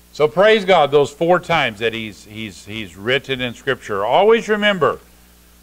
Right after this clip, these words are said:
God is at work. God is at work. All right, let's bow our heads, and we're not gonna have any music or a musical invitation, but I will give you a minute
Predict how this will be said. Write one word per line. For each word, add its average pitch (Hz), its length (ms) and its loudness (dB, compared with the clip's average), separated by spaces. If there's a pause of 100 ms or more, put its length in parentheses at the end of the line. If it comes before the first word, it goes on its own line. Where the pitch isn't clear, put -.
(120)
God 247 240 2
is 247 160 -8
at 240 120 2
work. 160 520 0 (1400)
God 98 220 -6
is 90 120 -16
at 87 140 -10
work. 82 220 -18 (480)
All 156 100 2
right, 135 160 2
let's 160 160 -2
bow 131 220 -2
our 101 160 -2
heads, 120 340 -8
and 95 200 -10 (1500)
we're 113 80 -8
not 117 180 -6
gonna 107 220 -10
have 107 240 -6
any 98 180 -10
music 104 640 -12
or 95 200 -2
a 92 60 -6
musical 101 460 -12
invitation, 113 720 -8
but 110 140 -6
I 98 60 -6
will 113 260 -4
give 107 280 -10
you 110 160 -6
a 98 40 -8
minute 127 440 -4